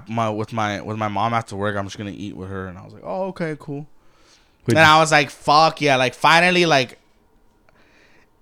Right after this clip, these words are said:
Speaker 1: this sounds psychotic. It's such a George Costanza in me where, like, that felt like a little victory for me.
Speaker 2: You know, you know,
Speaker 1: Like,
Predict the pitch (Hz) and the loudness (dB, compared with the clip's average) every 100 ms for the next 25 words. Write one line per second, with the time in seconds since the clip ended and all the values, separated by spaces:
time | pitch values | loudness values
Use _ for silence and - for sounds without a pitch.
0 | _ _ 156 170 - 175 165 160 147 135 | _ _ -6 -4 2 2 2 0 0 4
1 | 143 160 160 147 - - 170 175 139 147 | 4 4 0 -4 -2 2 4 2 2 0
2 | 156 - 143 135 139 147 147 151 139 127 | 0 -2 -2 -2 -2 -2 -2 -2 0 0
3 | 113 - 139 143 160 151 131 131 135 123 | -2 0 2 4 4 4 0 -2 0 0
4 | 123 123 120 110 113 107 101 - 117 131 | -2 -4 -8 -10 -12 -14 -14 -2 2 2
5 | 120 131 139 135 - | 4 6 8 6 4